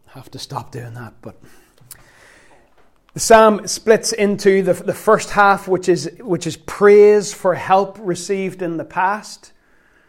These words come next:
and the second help, or the second half, which is a plea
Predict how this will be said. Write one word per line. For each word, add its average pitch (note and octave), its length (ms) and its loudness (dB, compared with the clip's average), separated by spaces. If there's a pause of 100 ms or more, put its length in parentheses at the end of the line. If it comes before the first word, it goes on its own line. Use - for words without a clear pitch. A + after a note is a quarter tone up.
(300)
and D#3 160 -8
the D3 60 -8
second F#3 460 -2
help, C#3+ 440 -6
or D#3+ 100 -6
the C3+ 80 -14
second E3+ 420 -6
half, C#3+ 360 -8
which D#3 180 -10
is C#3+ 140 -8
a C#3 80 -8
plea F3+ 680 -8